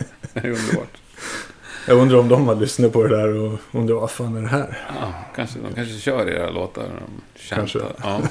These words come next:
Speaker 2: <laughs> Ja, men det var egentligen så, det har lite en Candlemass-koppling till det hela också faktiskt. Det började med att jag är också ganska bisarr historia. Mats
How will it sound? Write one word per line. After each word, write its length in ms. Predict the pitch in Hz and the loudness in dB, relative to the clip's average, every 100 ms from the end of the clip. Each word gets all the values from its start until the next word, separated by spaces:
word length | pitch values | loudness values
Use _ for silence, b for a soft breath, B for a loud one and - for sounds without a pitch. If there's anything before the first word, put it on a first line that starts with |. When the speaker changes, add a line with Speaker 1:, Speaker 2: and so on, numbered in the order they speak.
| - | -6
Speaker 2:
<laughs> 380 | - - - - | -10 -10 -18 -2
Ja, 100 | 123 | 4
men 140 | 123 131 | 8 8
det 60 | |
var 180 | 143 143 | 10 10
egentligen 640 | 139 143 147 156 143 120 | 12 10 10 6 4 4
så, 180 | 110 117 | 6 6
det 100 | 117 | 8
har 180 | 135 147 | 8 8
lite 280 | 127 123 123 | 8 6 6
en 140 | 113 | 4
Candlemass-koppling 960 | 110 113 110 110 107 - 113 - 107 101 | 4 4 4 4 2 4 2 4 2 4
till 120 | 107 | 6
det 60 | |
hela 220 | 104 110 113 | 8 8 8
också 280 | 110 - | 6 2
faktiskt. 640 | 98 104 - 101 - - - - | 4 2 0 -4 -4 -6 -8 2
Det 80 | |
började 300 | 123 131 147 | 8 10 10
med 140 | 143 117 | 8 6
att 140 | 101 | 6
jag 240 | 117 110 104 | 8 8 8
är 220 | 101 107 - - _ | 4 0 -12 -20 _
också 280 | 110 - 104 | 0 2 2
ganska 260 | 98 104 104 104 101 107 - - - - - - - - - | 2 4 6 6 4 0 -8 -18 -20 -20 -20 -20 -20 -20 -8
bisarr 540 | 139 113 107 127 110 | 0 0 4 6 8
historia. 540 | 107 101 113 107 104 107 | 6 4 4 6 6 6
Mats 680 | 117 120 - - - - | 4 2 0 -2 -2 -6